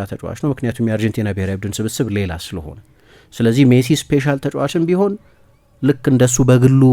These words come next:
የሆነ ልዩ ነገር መፍጠርም ቢችል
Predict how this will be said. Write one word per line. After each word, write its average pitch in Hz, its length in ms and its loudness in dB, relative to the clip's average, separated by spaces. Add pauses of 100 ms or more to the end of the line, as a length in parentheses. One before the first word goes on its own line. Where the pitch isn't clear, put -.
(300)
የሆነ 123 320 6 (1400)
ልዩ 131 260 6
ነገር 120 260 2
መፍጠርም 104 420 -6
ቢችል 95 260 -12